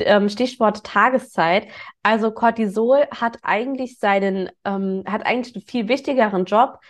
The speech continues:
als täglich unsere ganzen Brandherde zu löschen, weil wir zu viel Stress haben. Es ist nämlich eigentlich unser Aktivitätshormon, ja, unser Tageshormon, das eben dafür sorgt,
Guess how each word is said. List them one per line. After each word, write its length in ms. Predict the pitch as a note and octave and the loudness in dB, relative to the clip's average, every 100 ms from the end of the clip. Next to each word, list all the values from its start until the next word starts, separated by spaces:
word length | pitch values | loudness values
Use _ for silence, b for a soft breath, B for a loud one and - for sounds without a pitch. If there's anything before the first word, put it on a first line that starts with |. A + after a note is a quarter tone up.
| b b | b b
als 360 | G#3+ G#3 G#3 - - _ _ | 0 0 -2 -10 -20 _ _
täglich 480 | A3 A#3 A#3 A#3 | 0 2 2 -2
unsere 680 | - A3 G3+ F#3 F#3+ F#3 F#3 | 0 2 2 4 6 4 2
ganzen 520 | - F#3+ A#3 A3 G3+ G3 | 0 0 0 -2 -2 -4
Brandherde 680 | - F#3+ C4+ B3+ B3 B3+ | -2 0 0 2 2 2
zu 140 | B3 B3+ | -2 -2
löschen, 340 | A#3 B3+ B3+ | -2 -2 -2
weil 120 | A3 | -2
wir 100 | G3 | -2
zu 100 | G#3 | -4
viel 140 | G#3 F#3+ | -10 -10
Stress 480 | - - A#3+ B3+ - | -10 0 0 0 -4
haben. 340 | E3 F#3 A3+ B B B | -2 0 -2 B B B
Es 140 | B A#3 | B -6
ist 140 | B3 | 2
nämlich 340 | B3 A#3 A#3 - | 4 4 2 2
eigentlich 400 | F#3+ B3+ C4 - | 2 2 0 2
unser 480 | A3+ A3 G3+ F#3+ - | 2 4 2 2 -4
Aktivitätshormon, 1300 | A3 - A#3+ A#3+ A#3 G#3+ G#3+ G#3+ - E3+ E3+ D#3+ D#3+ | -6 -6 -4 -4 -2 0 0 0 -4 -2 -2 -8 -2
ja, 180 | E3+ G3+ | 0 2
unser 320 | A#3 G#3+ G3 | 2 0 0
Tageshormon, 1080 | - G3+ A#3 B3 B3+ F#3 F3 E3+ E3+ G3+ B3 B B B | -4 0 0 0 -2 -6 -4 -2 -2 -2 -4 B B B
das 300 | - A3+ B3 | 0 2 2
eben 300 | - B3 C4 | -4 -2 0
dafür 340 | A3 G3 - G3 | 0 0 0 -4
sorgt, 480 | G3 F3+ G#3 C4 | 2 4 4 2